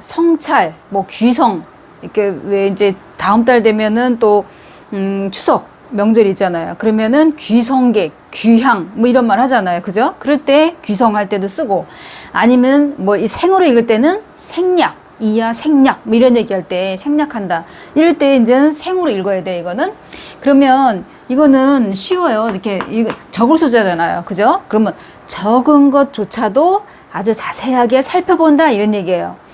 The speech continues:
그러면은 이 글자 살필성에 나올 때 보면은, 음, 우리가 사자성어 중에 일일삼성이라고 있어요.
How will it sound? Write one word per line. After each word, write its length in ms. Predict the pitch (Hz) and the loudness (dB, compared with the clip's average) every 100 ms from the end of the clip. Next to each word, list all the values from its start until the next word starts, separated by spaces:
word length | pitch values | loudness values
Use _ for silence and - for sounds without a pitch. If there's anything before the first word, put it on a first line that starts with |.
| - - - | -20 -20 -8
그러면은 680 | - 294 277 247 262 247 196 | 2 4 4 4 2 2 -2
이 300 | - 262 294 | 0 4 4
글자 580 | - 247 240 220 214 294 302 | 2 -2 2 2 2 0 -6
살필성에 600 | - 349 339 339 285 269 | -12 -8 -6 -2 -2 0
나올 320 | 175 190 220 | -2 -2 0
때 120 | - | 0
보면은, 600 | 202 196 196 277 214 165 - - - - - - - - | 0 -2 -2 -2 -2 -8 -14 -20 -20 -20 -20 -20 -10 -2
음, 400 | 214 208 208 208 208 | 0 0 0 -2 0
우리가 340 | 214 226 208 | 0 2 2
사자성어 540 | 208 320 359 359 285 233 | 0 0 0 2 0 0
중에 440 | 208 247 254 175 - - - - | -2 0 -2 -4 -12 -20 -20 -8
일일삼성이라고 1120 | 254 269 294 294 285 311 349 339 285 240 220 | 0 4 4 4 2 2 2 2 2 2 0
있어요. 420 | 196 196 175 170 | -2 -4 -6 -6